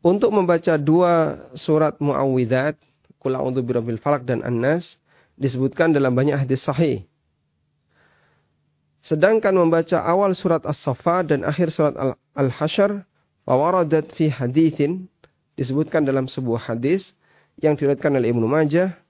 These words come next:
Abu Ya'la, Abdullah bin Ahmad, dan yang lainnya, serta At-Tabrani,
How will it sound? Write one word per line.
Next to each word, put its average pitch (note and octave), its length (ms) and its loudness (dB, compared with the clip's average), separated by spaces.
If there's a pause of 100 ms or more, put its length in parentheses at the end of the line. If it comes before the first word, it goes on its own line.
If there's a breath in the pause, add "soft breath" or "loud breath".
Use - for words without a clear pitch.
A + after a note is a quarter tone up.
(220)
Abu B2+ 320 0
Ya'la, E3+ 540 0 (640)
Abdullah C#3+ 380 2
bin C3+ 160 0
Ahmad, F#3 480 0
dan C3+ 160 2
yang C3 220 4
lainnya, F3 400 2 (180)
serta - 380 -4
At-Tabrani, B2+ 640 0